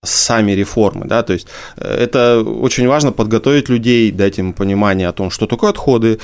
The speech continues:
что это важнейшая часть нашей жизни, как они, в общем-то, влияют на нас и экономически, и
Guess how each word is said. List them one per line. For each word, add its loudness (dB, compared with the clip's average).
что -4
это 0
важнейшая 0
часть -2
нашей -6
жизни, 0
как -2
они, 2
в 2
общем-то, -2
влияют 2
на 0
нас 0
и 2
экономически, 0
и 0